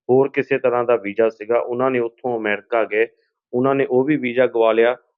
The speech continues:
ਤੇ ਹੁਣ ਅਮਰੀਕਾ ਤੋਂ ਵੀ ਉਹਨਾਂ ਨੂੰ ਵਾਪਸ ਆਉਣਾ ਪਿਆ। ਜਿਹੜਾ, ਸਰ, ਕੋਈ ਪਰਸਨ, ਕੋਈ ਵਿਅਕਤੀ ਇੱਕ ਵਾਰੀ ਡਿਪੋਰਟ ਹੋ ਜਾਂਦਾ ਕਿਸੇ ਮੁਲਕ ਤੋਂ, ਕੀ ਉਹਦੇ ਦੁਬਾਰ ਤੋਂ ਚਾਂਸ ਹੁੰਦੇ ਆ ਕਿਸੇ ਵਿਦੇਸ਼ੀ ਮੁਲਕ 'ਚ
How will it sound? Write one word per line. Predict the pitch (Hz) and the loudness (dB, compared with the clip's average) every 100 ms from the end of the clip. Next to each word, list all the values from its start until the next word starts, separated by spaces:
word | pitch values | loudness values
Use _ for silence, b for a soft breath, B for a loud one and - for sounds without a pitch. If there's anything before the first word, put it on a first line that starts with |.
| _ | _
ਤੇ | 127 | -2
ਹੁਣ | 117 120 120 - - | 0 0 -4 -8 -6
ਅਮਰੀਕਾ | 117 110 - 117 117 | -2 -2 0 2 4
ਤੋਂ | 117 117 | 2 -6
ਵੀ | 117 | -4
ਉਹਨਾਂ | 110 113 | -2 -2
ਨੂੰ | 117 | -2
ਵਾਪਸ | 104 98 104 - | -2 -4 -8 -16
ਆਉਣਾ | 95 95 | -16 -14
ਪਿਆ। | - 120 - _ _ _ | -6 -6 -6 _ _ _
ਜਿਹੜਾ, | 117 147 185 | -4 0 0
ਸਰ, | 190 180 185 | 0 0 2
ਕੋਈ | 170 | 0
ਪਰਸਨ, | 160 127 117 - 131 131 127 131 - | 0 0 -2 -2 -2 0 -2 -4 -8
ਕੋਈ | _ 135 | _ -2
ਵਿਅਕਤੀ | 127 117 113 _ 135 | 2 0 0 _ -2
ਇੱਕ | 131 - | -2 -2
ਵਾਰੀ | 131 135 | 0 0
ਡਿਪੋਰਟ | 127 120 120 127 127 | 0 -2 0 -2 -2
ਹੋ | 113 | -6
ਜਾਂਦਾ | 107 101 107 | -6 -2 -4
ਕਿਸੇ | - - | -4 -10
ਮੁਲਕ | 104 98 98 | -8 -6 -8
ਤੋਂ, | _ 120 117 _ _ _ | _ -12 -12 _ _ _
ਕੀ | 180 | 2
ਉਹਦੇ | 185 185 208 - | 4 6 4 4
ਦੁਬਾਰ | - 107 110 135 | 2 4 4 2
ਤੋਂ | - 175 | 0 -2
ਚਾਂਸ | - 120 123 131 151 | 0 0 0 -4 -10
ਹੁੰਦੇ | 131 113 143 | -10 -2 2
ਆ | 170 | 2
ਕਿਸੇ | 170 151 156 147 | 0 -4 0 0
ਵਿਦੇਸ਼ੀ | 127 123 127 135 | 0 -2 -2 -4
ਮੁਲਕ | 127 123 | -2 -2
'ਚ | - | -4